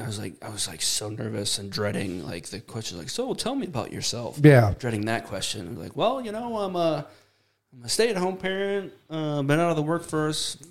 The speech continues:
Speaker 1: for five years, uh, but however, at the same time, I was a part-time reservist, and, you know, I'm just trying to ease back into the workforce," <laughs> right? So that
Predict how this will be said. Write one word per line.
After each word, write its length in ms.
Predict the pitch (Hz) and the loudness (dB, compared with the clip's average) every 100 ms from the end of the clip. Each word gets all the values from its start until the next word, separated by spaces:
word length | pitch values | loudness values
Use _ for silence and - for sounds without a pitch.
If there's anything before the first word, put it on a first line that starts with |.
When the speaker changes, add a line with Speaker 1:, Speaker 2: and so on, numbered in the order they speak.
| - 135 | -20 -12
Speaker 1:
for 580 | 139 135 135 131 131 123 | -6 -4 -4 -4 -4 -4
five 280 | 143 147 139 | -4 -2 -2
years, 480 | 143 147 147 147 139 | -2 -2 -2 -2 -2
uh, 400 | 131 131 131 120 | -2 -2 -2 -4
but 140 | 113 113 | -4 -4
however, 800 | 120 131 127 131 139 127 123 - | -2 0 0 0 -2 -4 -4 -8
at 100 | 123 | -10
the 80 | 113 | -6
same 240 | - 127 | -4 -4
time, 340 | 120 123 131 127 | -4 -4 -4 -4
I 60 | |
was 180 | 127 - | -4 -6
a 40 | 117 | -8
part-time 600 | 143 139 - 139 135 131 | -8 -8 -6 -6 -4 -4
reservist, 640 | 127 147 147 147 147 - | -2 -2 0 -2 -2 -4
and, 260 | 127 123 117 - - _ - | -4 -4 -8 -14 -20 _ -10
you 80 | 123 | -6
know, 60 | |
I'm 60 | 117 | -4
just 140 | 120 | -6
trying 140 | - 131 | -6 -4
to 40 | |
ease 280 | 117 143 135 | -2 -2 -2
back 240 | 135 131 | -4 -6
into 120 | 127 120 | -8 -8
the 120 | 110 | -6
workforce," 680 | 107 - 120 110 - - - - _ | -6 -6 -8 -8 -10 -12 -18 -20 _
<laughs> 260 | _ _ | _ _
right? 180 | 104 101 - _ _ _ _ | -14 -14 -16 _ _ _ _
So 120 | - | -2
that 360 | 113 110 107 | 0 2 0